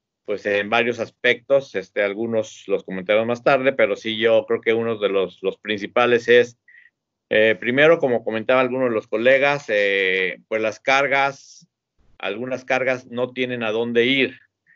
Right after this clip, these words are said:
y entonces se quedan atoradas en la mitad de la cadena porque la planta en México cerró, sobre todo hablando de las automotrices,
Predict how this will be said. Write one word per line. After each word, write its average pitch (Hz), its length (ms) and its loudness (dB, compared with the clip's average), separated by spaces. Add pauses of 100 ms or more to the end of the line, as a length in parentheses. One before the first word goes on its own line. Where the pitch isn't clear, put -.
(420)
y 113 600 -2
entonces 123 480 0
se 113 160 -6
quedan 123 280 2
atoradas 113 540 -2
en 110 80 -10
la 98 80 -6
mitad 101 320 -4
de 120 80 -2
la 113 140 -2
cadena 123 440 0
porque 95 680 0
la 90 260 -4
planta 117 640 0
en 110 120 -6
México 120 600 0
cerró, 98 400 -2
sobre 98 240 -6
todo 117 240 2
hablando 113 320 2
de 107 60 2
las 95 160 -2
automotrices, 113 960 -4